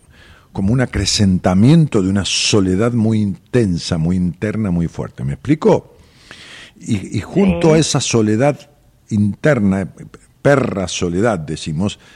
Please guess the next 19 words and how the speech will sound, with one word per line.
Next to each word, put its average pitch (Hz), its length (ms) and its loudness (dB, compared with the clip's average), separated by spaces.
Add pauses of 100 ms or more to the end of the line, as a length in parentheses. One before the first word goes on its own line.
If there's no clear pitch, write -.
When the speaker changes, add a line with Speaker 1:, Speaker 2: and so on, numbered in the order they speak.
(120)
Speaker 1:
aquí 85 320 -12
por 80 160 -10
lo 78 80 -8
menos, 90 340 -4 (160)
como 82 220 -6
una 90 300 -6
de 80 80 -4
las 82 120 -4
maneras, 113 760 -8 (140)
va 113 180 -2
a - 20 2
haber 139 260 2
sensaciones 110 880 -2
de, 92 280 -8
situaciones 107 760 -4
o 87 60 -8
sensaciones 90 680 -6
o 85 120 -10 (760)
de - 140 -2